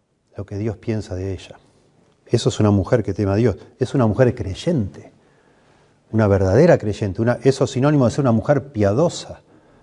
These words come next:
temerosa de Dios. En Nehemías uno once dice el libro de Nehemías: "Te ruego, oh Jehová, que ahora atento tu oído a la oración de tu siervo,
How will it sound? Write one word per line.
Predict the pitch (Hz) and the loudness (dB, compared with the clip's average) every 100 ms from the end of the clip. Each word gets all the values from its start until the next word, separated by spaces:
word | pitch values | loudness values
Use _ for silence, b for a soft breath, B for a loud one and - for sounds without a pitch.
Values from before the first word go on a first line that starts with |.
| b | b
temerosa | - 95 110 123 - | -8 -2 2 2 0
de | 92 101 | -2 0
Dios. | 151 120 - - - - - _ _ _ b b b b | -2 -4 -8 -18 -20 -20 -20 _ _ _ b b b b
En | 113 | 4
Nehemías | 120 165 185 170 | 4 6 4 4
uno | 143 151 | 4 4
once | 175 113 - 107 - _ b b b b b b b b _ - | 4 0 -2 -4 -4 _ b b b b b b b b _ 0
dice | 131 - | 0 4
el | 113 | 4
libro | 131 135 | 6 6
de | 117 | 6
Nehemías: | 117 147 131 - | 6 4 4 4
"Te | 110 | 2
ruego, | 104 127 180 165 160 | 4 6 8 8 8
oh | 180 | 6
Jehová, | - 156 160 175 117 - - b b b b b | 4 4 6 4 2 -4 -20 b b b b b
que | - 113 | 4 8
ahora | 143 175 175 175 - - - | 10 10 8 6 2 -20 -2
atento | 113 - - 180 190 185 - 165 | 0 0 4 4 4 2 4 4
tu | - - 117 | 4 2 6
oído | 131 180 170 160 | 8 8 8 8
a | 117 | 8
la | 113 | 6
oración | 110 113 107 - 190 208 180 | 6 2 0 0 2 2 0
de | 151 | -2
tu | 143 | -2
siervo, | 123 165 135 98 101 | -2 4 4 4 0